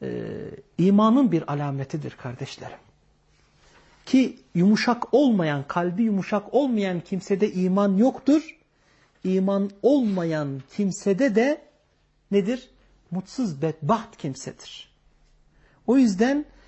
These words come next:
e, kendisine merhamet verilmeyen, e, rızık olarak verilmeyen kimse de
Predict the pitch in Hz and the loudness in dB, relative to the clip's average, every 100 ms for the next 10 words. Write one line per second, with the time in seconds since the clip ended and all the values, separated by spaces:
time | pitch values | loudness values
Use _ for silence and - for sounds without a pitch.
0 | _ - 160 73 69 64 58 53 50 50 | _ -14 -8 -8 -8 -10 -12 -14 -14 -16
1 | 50 50 - - _ - 185 190 - 202 | -18 -20 -20 -20 _ 0 0 0 0 2
2 | 214 180 175 160 185 226 226 - - _ | 2 2 0 0 2 2 0 -6 -20 _
3 | _ _ _ _ 147 170 196 220 185 170 | _ _ _ _ -2 4 4 4 2 -2
4 | 156 139 143 _ _ _ _ _ _ _ | -4 -6 -10 _ _ _ _ _ _ _
5 | - - 123 139 170 233 220 196 190 180 | -16 -12 -8 -4 0 0 0 2 2 0
6 | - 175 208 254 202 175 156 147 - 190 | 0 2 4 2 0 -2 -4 -8 -6 -6
7 | - 247 202 226 247 | -2 -2 2 0 -2